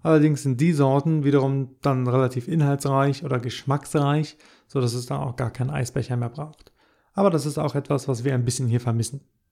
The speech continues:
So einen richtig leckeren Eisbecher mit Sahne am Strand, hm,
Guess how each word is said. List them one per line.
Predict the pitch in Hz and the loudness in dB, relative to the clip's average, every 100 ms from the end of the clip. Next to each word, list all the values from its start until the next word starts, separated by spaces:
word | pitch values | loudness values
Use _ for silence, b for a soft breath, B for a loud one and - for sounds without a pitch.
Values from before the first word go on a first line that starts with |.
| _ _ _ - | _ _ _ -2
So | |
einen | 120 | 2
richtig | 143 160 156 123 | 2 2 -2 0
leckeren | 135 139 139 143 | 2 2 0 -2
Eisbecher | 139 127 - 127 127 | -2 -4 -2 -2 0
mit | 120 | -2
Sahne | 127 120 123 | -2 -2 0
am | 139 117 | -2 -6
Strand, | - 131 123 120 _ _ | -6 -4 -4 -8 _ _
hm, | 117 135 120 135 | -2 0 -2 -8